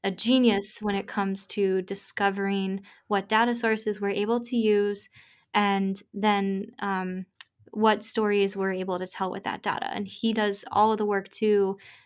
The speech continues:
when it comes to data mining and visualizing that, what that's going to look like. So I think we'll have a lot to learn from him, and it'll be a new, fresh perspective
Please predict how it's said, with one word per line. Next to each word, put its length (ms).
when 120
it 100
comes 300
to 220
data 260
mining 760
and 360
visualizing 760
that, 240
what 160
that's 180
going 260
to 120
look 180
like. 380
So 180
I 100
think 200
we'll 100
have 200
a 80
lot 340
to 100
learn 340
from 240
him, 420
and 240
it'll 200
be 180
a 80
new, 240
fresh 340
perspective 840